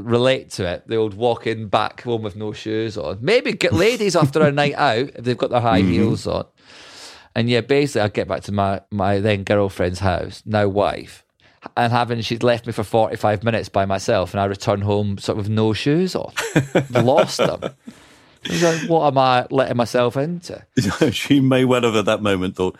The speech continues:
Speaker 2: "This is a man I need to marry because he needs looking after."
Speaker 1: He needs looking after. That's what I mean about whenever stuff goes wrong that always makes me sort of, like, late and rushing and behind.
Speaker 2: Hmm.
Speaker 1: So I'll chuck those shoes in for that moment to be in the bin. Or,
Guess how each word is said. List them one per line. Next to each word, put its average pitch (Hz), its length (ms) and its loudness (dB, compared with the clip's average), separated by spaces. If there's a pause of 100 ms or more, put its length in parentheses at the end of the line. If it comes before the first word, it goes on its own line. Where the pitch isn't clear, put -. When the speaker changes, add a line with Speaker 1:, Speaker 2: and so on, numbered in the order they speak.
(240)
Speaker 2:
"This 92 160 0
is 87 100 -2
a 95 60 2
man 90 220 2
I 87 80 2
need 87 180 0
to 87 60 -4
marry 80 280 0
because 76 300 -4
he 80 100 -2
needs 71 260 -2
looking 73 260 -4
after." 67 320 -4
Speaker 1:
He 110 120 2
needs 104 300 -4
looking 104 300 -2
after. 107 240 -2
That's 139 300 0
what 120 260 0
I 120 60 2
mean 113 240 0
about 98 300 0
whenever 131 580 2 (120)
stuff - 360 0
goes 131 280 0
wrong 120 200 2
that 110 100 -2
always 107 260 2
makes 104 280 -4
me 101 80 -4
sort - 200 -2
of, 98 80 -2
like, 101 200 2
late 107 400 2
and 92 300 -4 (140)
rushing 90 520 -2 (180)
and 95 140 -4
behind. 87 640 -2
Speaker 2:
Hmm. - 60 -20 (560)
Speaker 1:
So - 260 0
I'll 98 240 2 (300)
chuck - 380 -4
those 123 180 0
shoes 117 340 0
in 101 140 -4
for 104 140 0
that 101 200 0
moment 104 480 -2
to 92 100 -10
be 87 200 -2
in 90 100 -2
the 92 80 -2
bin. 85 440 -6 (120)
Or, 95 320 0